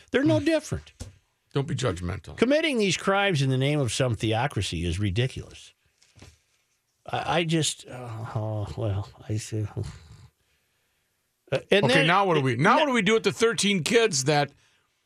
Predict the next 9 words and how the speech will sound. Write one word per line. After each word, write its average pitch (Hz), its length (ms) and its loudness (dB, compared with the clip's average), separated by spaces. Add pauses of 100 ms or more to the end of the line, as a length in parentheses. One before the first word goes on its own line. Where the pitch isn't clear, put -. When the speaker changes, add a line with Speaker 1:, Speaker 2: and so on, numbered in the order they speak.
(200)
Speaker 2:
are 135 160 4
Speaker 1:
Anything, 240 640 2 (100)
anything 233 460 2
they 220 180 4
experience 185 640 0
now 135 340 2 (120)
will 123 160 2
be 117 160 2
better. 90 400 -2